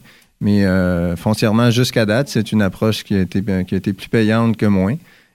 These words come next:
Et puis, euh, je con-, je continue, je vous dirais, moi, ma propre progression, c'est d'être de plus en plus efficace à gérer cette zone grise-là, puis de réussir à voir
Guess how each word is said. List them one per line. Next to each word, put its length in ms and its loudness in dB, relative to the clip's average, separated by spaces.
Et 160 0
puis, 520 0
euh, 880 -2
je 160 -12
con-, 180 -2
je 300 -6
continue, 460 2
je 200 -8
vous 120 0
dirais, 320 2
moi, 180 4
ma 160 4
propre 280 -2
progression, 680 0
c'est 140 0
d'être 200 2
de 180 -2
plus 300 0
en 160 4
plus 300 0
efficace 480 0
à 100 2
gérer 400 0
cette 260 -2
zone 220 2
grise-là, 480 -4
puis 140 -6
de 60 -2
réussir 340 -4
à 80 0
voir 260 -2